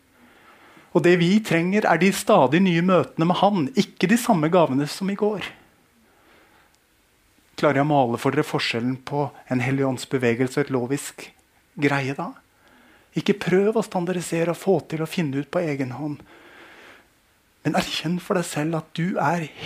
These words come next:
helt og holdent avhengig av å være connecta på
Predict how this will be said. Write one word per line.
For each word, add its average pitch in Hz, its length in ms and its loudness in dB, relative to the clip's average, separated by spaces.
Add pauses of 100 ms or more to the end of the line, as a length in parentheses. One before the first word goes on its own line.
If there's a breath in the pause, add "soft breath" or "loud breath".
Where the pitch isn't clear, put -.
(160)
helt 170 480 -4
og - 140 -12
holdent 151 480 -4 (100)
avhengig 127 460 -2
av 151 240 -10
å 135 140 -8
være 135 340 -4
connecta 143 560 -8
på 165 180 -6